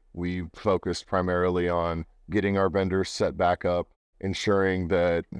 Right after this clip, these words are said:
our staff knew that this wasn't gonna affect them. You know, this wasn't gonna affect their pay.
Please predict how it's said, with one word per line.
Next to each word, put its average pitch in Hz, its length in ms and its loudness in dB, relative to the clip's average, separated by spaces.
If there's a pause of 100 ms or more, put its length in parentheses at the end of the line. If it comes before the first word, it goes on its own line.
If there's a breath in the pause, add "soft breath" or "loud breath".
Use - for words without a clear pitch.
(240)
our 87 180 0
staff - 560 -2
knew 95 260 0
that 85 180 -6
this 92 220 -2
wasn't 90 280 -2
gonna 87 220 0
affect 85 460 -2
them. 90 460 0 (280)
You 92 140 0
know, 85 140 0
this 82 180 -4
wasn't 87 240 -2
gonna 87 160 0
affect 82 340 -4
their 73 140 -6
pay. 92 640 0